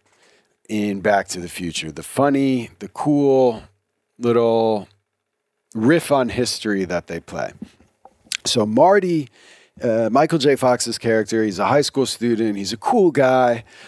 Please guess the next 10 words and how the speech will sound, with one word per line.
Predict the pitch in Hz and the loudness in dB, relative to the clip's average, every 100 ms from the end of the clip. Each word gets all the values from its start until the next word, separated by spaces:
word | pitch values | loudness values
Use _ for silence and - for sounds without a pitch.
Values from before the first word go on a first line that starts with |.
| - - | -10 -4
but | |
one | 131 190 190 | 2 2 2
of | 143 | 0
his | 143 131 95 | 0 0 -4
deals | 127 123 123 120 104 | -2 0 2 0 -2
is | 110 - | -6 -2
that | 110 107 104 | 0 0 -2
he | - 113 | -4 -2
has | 123 139 - | 2 2 0
to | - 123 123 117 110 | -4 -2 -2 -2 -4